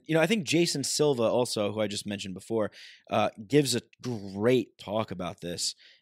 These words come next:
It's called We Are the Gods Now. And I think you can find that on YouTube. Uh, he gave that at the Sydney Opera House,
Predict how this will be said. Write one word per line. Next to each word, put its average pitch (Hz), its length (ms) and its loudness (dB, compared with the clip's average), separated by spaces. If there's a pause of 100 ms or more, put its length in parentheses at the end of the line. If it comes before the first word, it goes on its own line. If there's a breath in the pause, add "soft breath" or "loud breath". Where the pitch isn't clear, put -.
(100 soft breath)
It's - 160 -6
called 110 260 2
We 113 320 0
Are 143 260 8
the 110 120 0
Gods 110 560 4
Now. 80 420 -8 (800)
And 98 220 -6
I 98 80 0
think 127 180 -6
you 113 80 -12
can 101 120 -6
find 98 260 -6
that 92 100 -4
on 90 120 -6
YouTube. 101 380 -4
Uh, 55 340 -6
he 78 120 -12
gave 101 180 -4
that 95 140 -2
at 90 80 -14
the 98 80 -10
Sydney 107 340 -2
Opera 104 300 -4
House, 98 400 -6